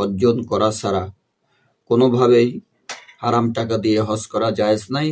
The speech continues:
এবং হারাম টাকা থেকে জাকাত দিলেও জাকাত আদায় হবে না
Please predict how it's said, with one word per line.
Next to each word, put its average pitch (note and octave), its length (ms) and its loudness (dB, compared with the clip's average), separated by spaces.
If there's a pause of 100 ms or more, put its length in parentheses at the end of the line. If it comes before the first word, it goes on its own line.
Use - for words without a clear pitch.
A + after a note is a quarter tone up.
(160)
এবং G#2 180 -4 (680)
হারাম A#2+ 220 2 (120)
টাকা A#2 200 -2
থেকে B2+ 240 -2 (140)
জাকাত A2 260 0 (100)
দিলেও A#2+ 240 4 (120)
জাকাত G#2 240 -6 (100)
আদায় G#2+ 240 0 (800)
হবে G#2 220 -2
না G2+ 140 -8